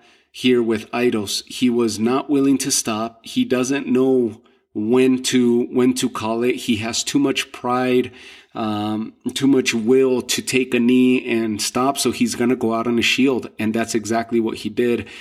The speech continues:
And unfortunately, the end result is that, uh, Aidos was, uh, was taken to the hospital immediately after the fight. You saw that after the knockout. It was a,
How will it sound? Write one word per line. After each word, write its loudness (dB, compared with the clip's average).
And 2
unfortunately, 0
the 2
end 4
result -2
is -4
that, -8
uh, -6
Aidos 2
was, 0
uh, -4
was -4
taken 0
to -6
the -6
hospital 0
immediately 2
after -4
the -6
fight. -2
You -4
saw -2
that -2
after -4
the -4
knockout. -2
It 4
was 2
a, -2